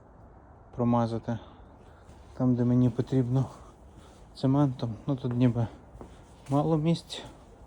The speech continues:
Ну от одне місце є. І все, з внутрішнього боку. А там трохи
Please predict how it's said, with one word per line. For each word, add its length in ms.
Ну 140
от 200
одне 300
місце 400
є. 180
І 60
все, 320
з 60
внутрішнього 500
боку. 360
А 40
там 220
трохи 360